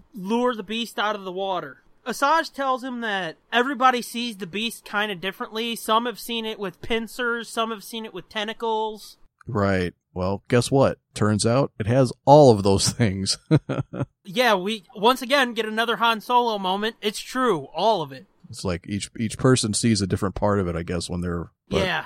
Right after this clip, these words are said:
Speaker 2: when it comes out of the water,
Speaker 1: Well
Speaker 2: it's got all of it. It's got big pincer arms, it's got big clump, club, uh, club arms and, like, tentacles and
Speaker 1: Talking about, you know, the Han Solo moment of it's true, all of it.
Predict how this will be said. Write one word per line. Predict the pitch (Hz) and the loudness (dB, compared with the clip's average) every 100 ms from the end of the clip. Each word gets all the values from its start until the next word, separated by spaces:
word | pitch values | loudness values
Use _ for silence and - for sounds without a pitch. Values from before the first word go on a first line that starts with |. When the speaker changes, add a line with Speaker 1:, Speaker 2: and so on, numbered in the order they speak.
| - | -4
Speaker 2:
when | 104 | -2
it | 98 | 2
comes | 110 104 | 2 4
out | 98 | 4
of | |
the | 92 | 4
water, | 90 110 98 | 4 4 6
Speaker 1:
Well | 95 | 4
Speaker 2:
it's | 101 | 4
got | 95 | 0
all | 85 98 90 | 2 4 4
of | |
it. | 85 | 0
It's | 82 | -4
got | - 85 - | -4 -6 -6
big | 90 - | -8 -6
pincer | - 107 - 101 | -4 -2 0 0
arms, | 98 104 101 92 | 0 0 -2 -6
it's | - | -6
got | - - | -6 -4
big | - - | -6 -8
clump, | - 95 95 - - | -6 -4 -4 -6 -14
club, | - 104 101 98 | -4 -2 -2 -2
uh, | 95 92 92 - | -2 -2 -4 -8
club | - 110 104 | -4 -2 0
arms | 104 107 107 101 | 0 0 -2 -4
and, | 87 82 | -6 -8
like, | 76 - | -10 -10
tentacles | - 98 95 95 98 - | -4 -4 -2 -2 -2 -4
and | 76 - - _ | -8 -10 -14 _
Speaker 1:
Talking | - 302 320 | -2 -2 -2
about, | 247 247 214 | -2 0 -2
you | 214 | -4
know, | 208 | -4
the | 185 | -2
Han | 190 202 202 | 0 -2 -2
Solo | 208 202 214 | -4 -2 -2
moment | 196 202 208 196 | -4 -6 -6 -8
of | 170 | -8
it's | - | -12
true, | - 202 208 202 | -10 -8 -6 -4
all | 170 196 | -4 -6
of | 190 | -6
it. | 208 | -10